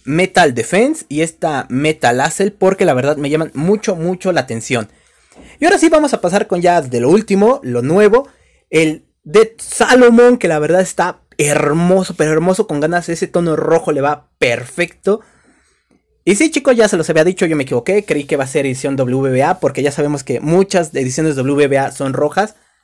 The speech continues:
Pero vean, está hermoso, además de que Salomón ya igual sabemos que es de, de rifa, y es el Sparking Chip más pesado hasta el momento. Entonces, qué bueno que ya lo vamos a tener un poquito más accesible. En cuanto yo sepa bien en cuánto va a estar o que se pueda hacer preventas,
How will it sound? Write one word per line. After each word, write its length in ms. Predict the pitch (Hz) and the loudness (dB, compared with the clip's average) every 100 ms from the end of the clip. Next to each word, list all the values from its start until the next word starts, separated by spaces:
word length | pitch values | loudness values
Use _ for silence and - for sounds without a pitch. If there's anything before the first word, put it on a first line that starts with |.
| _ _ _ _ | _ _ _ _
Pero 300 | 202 175 143 | 2 4 2
vean, 300 | 156 240 247 | 0 -2 0
está 180 | 160 - | -2 0
hermoso, 360 | 226 220 240 160 | 2 2 2 2
además 280 | 156 196 226 | 2 2 0
de 120 | 233 | 0
que 100 | 160 | 0
Salomón 520 | 147 135 156 180 139 | -2 0 0 -2 -2
ya 180 | 139 135 | -2 -2
igual 280 | 123 120 123 | -4 -4 -4
sabemos 540 | - 156 165 143 151 | 0 2 2 0 -2
que 120 | - 117 | -8 -10
es 120 | 120 | -4
de, 320 | 120 113 - - | -4 -4 -8 -4
de 200 | 143 170 | 0 2
rifa, 380 | 180 175 190 - _ _ _ _ | 2 -2 -6 -10 _ _ _ _
y 120 | 165 | 0
es 120 | 214 220 | 2 2
el 100 | 185 | -2
Sparking 400 | - 208 220 202 | -2 -4 -2 -4
Chip 240 | 214 - | -6 -6
más 360 | 156 208 240 - | -4 -4 -4 0
pesado 340 | 208 - 208 | -2 0 -4
hasta 160 | 214 147 | -2 -6
el 80 | |
momento. 500 | 120 123 185 160 113 - _ _ - | -4 0 0 0 -8 -14 _ _ -8
Entonces, 380 | 175 208 202 | -2 -2 -2
qué 140 | - 208 | 2 2
bueno 380 | 190 240 254 233 | 4 4 4 0
que 120 | 175 | 0
ya 80 | 185 | 0
lo 60 | |
vamos 220 | 180 180 | 0 -2
a 80 | 151 | -6
tener 200 | 143 151 | -6 -6
un 60 | 156 | -4
poquito 300 | 156 - 151 | -8 -4 -4
más 280 | 135 160 180 | 0 -2 -2
accesible. 560 | - 127 143 151 175 - _ _ _ _ | -8 -10 -8 -4 -6 -8 _ _ _ _
En 140 | 160 | -6
cuanto 260 | 160 160 165 | -2 -2 0
yo 120 | 180 | -2
sepa 460 | 196 208 - 160 131 | 0 -2 0 -2 -4
bien 500 | 139 160 175 175 180 | -12 -2 0 0 -2
en 120 | 135 | -6
cuánto 380 | 135 160 165 170 | -4 -4 0 0
va 80 | 160 | -2
a 20 | |
estar 260 | 151 156 151 | -2 -2 -2
o 100 | 139 | -2
que 160 | 127 113 | -6 -8
se 180 | - | -12
pueda 220 | - 160 156 | -2 0 0
hacer 200 | 156 151 | -4 -4
preventas, 460 | 143 147 147 139 | -6 -6 -8 -10